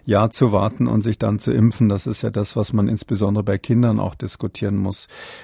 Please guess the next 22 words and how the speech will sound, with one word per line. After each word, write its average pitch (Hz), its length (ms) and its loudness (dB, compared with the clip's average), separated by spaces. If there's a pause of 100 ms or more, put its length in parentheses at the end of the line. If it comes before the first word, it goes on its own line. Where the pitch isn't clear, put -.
(120)
Ähm, 101 300 0
unter 104 320 -2
zwölf - 340 0
Jahren 101 240 2
gibt's - 220 -4
ja 110 100 -4
keinen 104 300 -4
zugelassenen 104 640 -6
Impfstoff. 104 560 -8 (480)
Ähm, 107 320 2
und, 110 600 2
ähm, 107 260 2
das - 160 -8
heißt 110 260 0
nicht, 117 280 4
dass 110 120 2
sich - 140 -2
zum - 160 -4
Beispiel - 300 -4
alle 107 280 -2
unter 104 260 -2
zwölfjährigen 98 840 -2